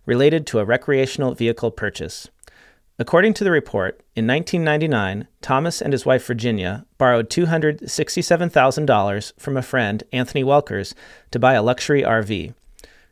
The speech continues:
Documents indicate that Welkers forgave the loan's principal in two thousand eight after Thomas made at least one annual interest payment of twenty thousand dollars. However, Thomas did not report the forgiven loan on the required financial disclosures that apply to federal judges.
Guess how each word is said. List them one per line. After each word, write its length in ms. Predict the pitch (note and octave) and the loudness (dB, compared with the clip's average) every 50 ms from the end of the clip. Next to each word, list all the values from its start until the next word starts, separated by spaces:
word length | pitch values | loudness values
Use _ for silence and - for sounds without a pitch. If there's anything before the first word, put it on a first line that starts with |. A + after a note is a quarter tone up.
| _ _ - | _ _ 2
Documents 460 | B2+ D3+ - - F#3+ D3+ C#3+ C#3 F#3 | 2 2 4 2 0 0 0 0 0
indicate 500 | F#3+ F#3 D3+ - - F#2+ F#2 - - - | 0 -2 -2 -2 -2 -2 -2 -4 -4 -4
that 120 | A#2 G#2 | -2 2
Welkers 440 | A#2+ B2+ D3 - - D3 C3 - - - | 4 2 2 2 0 -2 -2 -2 -6 -12
forgave 380 | - - B2 G#2 C3 C#3+ E3 | -10 -6 0 2 2 2 2
the 80 | D#3+ D3+ | 2 0
loan's 240 | C#3 C3 B2+ B2+ - | 0 0 0 0 -2
principal 460 | - - D#3 D3+ - - - G2+ G2+ | -2 -2 -2 -2 -4 -4 -2 -2 -2
in 100 | F#2+ G2 | -2 -4
two 140 | - - B2 | -4 -2 2
thousand 340 | - B2 A#2 G#2 G2 A2+ B2 | 4 4 4 4 2 2 2
eight 240 | C3+ A#2+ F2+ - - - | 2 2 2 -2 -4 -6
after 200 | G#2 - - G#2+ | -6 -4 -4 -6
Thomas 400 | - - C#3 C#3+ D3+ D3 - - | -4 -2 -2 -2 -2 -2 -6 -4
made 220 | C3+ B2+ B2+ A2+ | -2 0 0 0
at 80 | - - | 0 -2
least 300 | A#2 G#2 - - - A2+ | -4 -4 -6 -6 -4 -2
one 300 | A#2+ B2+ C#3 D3+ D3+ - | 0 0 0 -2 -4 -4
annual 320 | - B2 B2 B2+ A#2+ - | -2 0 2 2 0 0
interest 320 | - C3 - A#2+ - - | -2 -2 -2 -4 -4 -4
payment 280 | - G2 F#2 F2 F2+ - _ - | -6 -6 -6 -6 -8 -10 _ -12
of 160 | F#2 - - | -14 -12 -10
twenty 380 | - - C#3 C#3 - - C3+ | -6 -4 -4 -4 -2 -4 -4
thousand 340 | A#2+ - A#2+ A#2 A#2 - A2 | 0 2 2 2 2 0 0
dollars. 480 | G2+ G#2+ A2+ G#2 D#2+ - - - - - _ _ _ _ _ _ | 0 2 2 2 0 -2 -8 -14 -20 -20 _ _ _ _ _ _
However, 360 | - C3+ D3+ E3 D#3 E3 D3+ | 4 6 6 6 6 4 2
Thomas 460 | - - - D3+ D3 D#3 F3+ F#3 - | 0 -2 -4 -2 0 0 0 -2 -4
did 160 | - C#3+ C3+ | -2 -2 -2
not 240 | A#2 B2+ C3+ D3 - | 0 0 0 -2 -2
report 320 | - - - - D#3 - - | -4 -2 0 0 0 0 0
the 80 | B2 | -4
forgiven 380 | - - C3 C#3 C3+ C#3+ C#3+ B2+ | -8 -4 0 0 2 2 2 0
loan 360 | A#2 A#2 A2+ A2 G#2+ A#2 A#2+ - | 0 0 0 -2 -2 -4 -6 -6
on 120 | - A#2 A#2 | -4 -4 -2
the 60 | G#2 | -2
required 440 | A2 G#2 - - C#3 C3 C#3 C#3+ - | -4 -4 0 2 2 4 4 2 0
financial 400 | - C3+ C3 C3 C3 - D3 C#3 | -2 -4 -2 -2 -4 -4 -6 -4
disclosures 760 | C#3+ C3 - - - A#2+ A#2 A2 F#2 A2 G#2+ G#2 G2 - | -4 -6 -4 -2 -2 0 0 0 -2 -4 -6 -6 -6 -6
that 140 | - B2 B2+ | -6 -4 -4
apply 260 | - - - - A#2+ | -4 -4 -2 -2 0
to 80 | A#2 A2+ | 0 -2
federal 380 | - - A#2 A2 G#2 G#2 G2+ F#2 | -4 -4 -4 -2 -2 -2 -4 -4
judges. 560 | - A#2+ A#2+ A2 - - - - - - | -2 -2 -2 -2 -4 -6 -10 -12 -14 -18